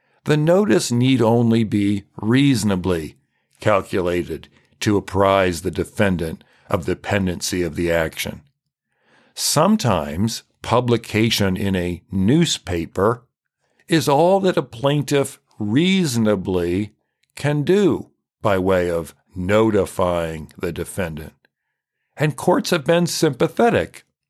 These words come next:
Now, obviously, the notion that a defendant who cannot be found will read a legal notice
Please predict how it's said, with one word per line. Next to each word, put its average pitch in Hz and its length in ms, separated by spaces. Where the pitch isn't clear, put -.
Now, - 140
obviously, 127 680
the 98 160
notion 104 520
that 92 140
a 92 80
defendant 104 800
who 107 140
cannot 101 440
be 95 160
found 85 800
will 104 280
read 117 460
a 90 360
legal 104 840
notice 101 760